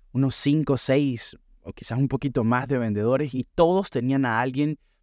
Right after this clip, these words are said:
todos estaban firmando papeles, todos estaban cerrando negocios, eh, un montón de gente también afuera viendo los carros, y yo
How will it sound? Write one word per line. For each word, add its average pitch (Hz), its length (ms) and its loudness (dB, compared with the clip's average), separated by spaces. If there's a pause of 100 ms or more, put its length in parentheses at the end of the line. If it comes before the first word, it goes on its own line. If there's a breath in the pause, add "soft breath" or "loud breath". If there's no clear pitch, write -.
todos 156 260 4
estaban 135 340 0
firmando 123 400 0
papeles, 151 540 -2
todos 139 240 -2
estaban 131 300 0
cerrando 120 440 0
negocios, 147 680 0 (400)
eh, 123 480 0
un 131 300 -4
montón 151 420 2
de 156 80 4
gente 143 360 0
también 131 320 0
afuera 131 600 -2 (280)
viendo 139 420 2
los 127 180 -2
carros, 143 680 0 (340)
y 131 220 -6
yo 160 580 2